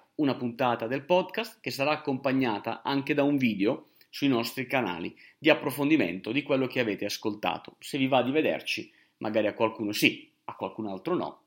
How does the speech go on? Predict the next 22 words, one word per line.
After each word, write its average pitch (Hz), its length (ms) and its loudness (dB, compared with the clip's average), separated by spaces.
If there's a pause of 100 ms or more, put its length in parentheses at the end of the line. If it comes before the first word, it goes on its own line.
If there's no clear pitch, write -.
(100)
non 107 140 -14
so, - 260 -12
magari 92 340 -8 (200)
se - 160 -2
io 120 60 4
fossi 117 260 -4
in 110 80 -2
voi 107 340 -4
non 120 220 2
mi 104 100 -2
guarderei, 120 840 -4 (220)
<laughs> - 240 -16
tolta 170 320 4
la 139 120 6
battuta. 131 680 0 (580)
Questa 170 300 2
cosa 123 320 6
si - 180 0
ripeterà 127 800 2
anche 117 600 0
il 135 280 6
mercoledì 120 840 2